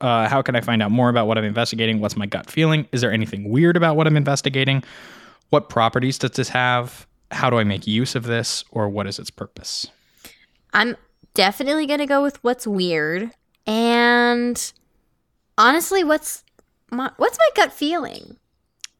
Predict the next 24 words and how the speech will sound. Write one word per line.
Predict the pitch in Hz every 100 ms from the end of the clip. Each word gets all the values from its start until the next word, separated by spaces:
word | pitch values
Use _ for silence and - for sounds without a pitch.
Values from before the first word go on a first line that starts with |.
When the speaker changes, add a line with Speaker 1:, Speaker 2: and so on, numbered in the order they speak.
| _ _ _ 143
Speaker 1:
Let's | 143
say | 165
your | 135 123
gut | 143 -
feeling | - 147 175 190
is, | 139 123 107 -
w-, | 131 120 -
we'll | 127
just | 117 -
give | - 110
that | 98 -
the, | 104 - - - -
this | 151 143
is |
blunt | 113 104 95
force | - -
trauma. | - - - - _ _ _ _ _ -
Um, | 120 104 95 85 -
your | 131
gut | 123 123 -
feeling | 117 107 101
is | 95
that | 104 73
something | - 120 113 110